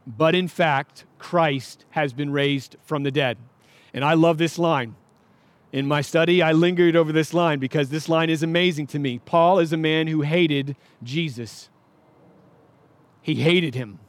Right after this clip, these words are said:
And he thought that he was a fraud to such a degree that he was willing to go around capturing Jesus' followers, imprisoning them,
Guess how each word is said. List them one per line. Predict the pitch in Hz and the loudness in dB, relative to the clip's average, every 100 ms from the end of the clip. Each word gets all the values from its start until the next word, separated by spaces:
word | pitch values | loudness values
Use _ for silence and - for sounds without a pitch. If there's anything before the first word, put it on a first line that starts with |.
| _ _ _ _ _ _ _ _ _ _ _ _ - | _ _ _ _ _ _ _ _ _ _ _ _ -6
And | 151 | -4
he | 143 | -2
thought | - 165 180 | 0 2 2
that | 156 | 0
he | 165 | -2
was | 151 139 | -2 -2
a | 131 | -6
fraud | - - 180 165 139 131 127 - _ _ _ _ _ _ - _ | -8 0 4 4 4 2 -4 -16 _ _ _ _ _ _ -20 _
to | - | -4
such | 180 - 226 - | -2 -2 -2 -2
a | |
degree | 165 147 160 196 175 127 117 131 _ - | -4 -4 0 0 0 -2 -8 -16 _ -4
that | 156 | -2
he | 175 | 0
was | 156 135 | -2 2
willing | 180 190 180 | 2 2 0
to | - 135 | -6 -4
go | 147 170 | 0 2
around | 196 151 135 131 139 - - | 2 0 0 -2 -6 -10 -8
capturing | - 220 - - 170 151 147 156 | -2 -2 -2 -4 -2 -2 -2 -6
Jesus' | 135 156 165 165 160 139 | -6 -6 -6 -6 -8 -6
followers, | - 170 175 139 127 120 113 - _ - | 0 2 2 2 -2 -4 -8 -18 _ -6
imprisoning | 170 160 - 214 180 180 156 143 | -4 -2 2 2 2 0 0 -2
them, | 135 135 135 | -2 -2 -4